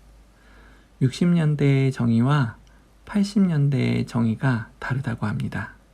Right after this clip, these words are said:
그 이전에는 어땠는지 모르지만 육십 년대까지는 언어는 자의성이 있어야만 한다라는 생각이 지배적이었다고 하네요.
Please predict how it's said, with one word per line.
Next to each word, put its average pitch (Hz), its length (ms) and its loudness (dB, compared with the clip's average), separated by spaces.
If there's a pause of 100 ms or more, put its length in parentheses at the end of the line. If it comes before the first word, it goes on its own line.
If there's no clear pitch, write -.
(1500)
그 143 160 2
이전에는 139 800 2
어땠는지 120 560 0
모르지만 123 640 0 (720)
육십 127 320 -2
년대까지는 143 1080 0 (400)
언어는 135 760 2
자의성이 120 800 0
있어야만 135 960 -2
한다라는 147 840 -2
생각이 143 440 -4
지배적이었다고 127 1120 -4
하네요. 117 420 -4